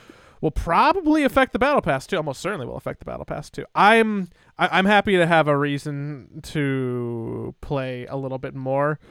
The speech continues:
uh, mostly because, uh, I want a Drow Ranger Ballista for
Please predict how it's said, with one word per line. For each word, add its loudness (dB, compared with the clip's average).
uh, 4
mostly 2
because, -4
uh, -10
I -2
want -2
a -4
Drow -4
Ranger -2
Ballista -2
for -4